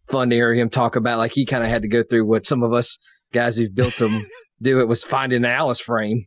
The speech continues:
Speaker 2: Yeah, they, they, they had to use some of the knockoff Alice frames, just like some of us <laughs> have to do. So that,
Speaker 1: Yeah.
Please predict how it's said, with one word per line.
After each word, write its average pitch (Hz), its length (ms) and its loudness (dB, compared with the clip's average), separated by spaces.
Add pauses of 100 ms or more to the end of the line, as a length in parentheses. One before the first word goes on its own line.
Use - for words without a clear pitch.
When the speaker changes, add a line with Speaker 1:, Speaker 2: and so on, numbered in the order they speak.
(280)
Speaker 2:
Yeah, 104 320 2
they, 92 300 0
they, 98 180 2
they 104 200 4
had 131 160 2
to 113 60 4
use 120 240 4
some 120 180 2
of 107 60 2
the 110 60 0
knockoff 104 500 2
Alice 95 300 2
frames, 80 420 0 (800)
just 101 240 0
like 98 220 0
some 107 200 2
of 101 140 4
us 139 140 2
<laughs> - 80 -6
have 131 200 -2
to - 140 -6
do. 90 260 0
So 87 120 2
that, 92 200 2
Speaker 1:
Yeah. 156 300 2